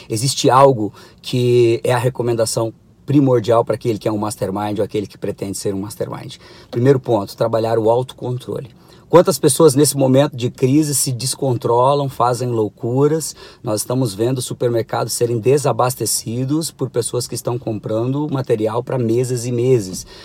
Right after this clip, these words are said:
Álcool em gel acabou, máscaras acabaram,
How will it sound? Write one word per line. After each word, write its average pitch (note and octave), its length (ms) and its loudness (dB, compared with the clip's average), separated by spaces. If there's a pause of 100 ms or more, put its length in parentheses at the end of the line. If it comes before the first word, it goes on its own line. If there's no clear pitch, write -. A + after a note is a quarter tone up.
(160)
Álcool A#2 320 2
em A2+ 80 0
gel A2 260 4
acabou, C3 800 4
máscaras B2+ 600 2
acabaram, C3+ 840 4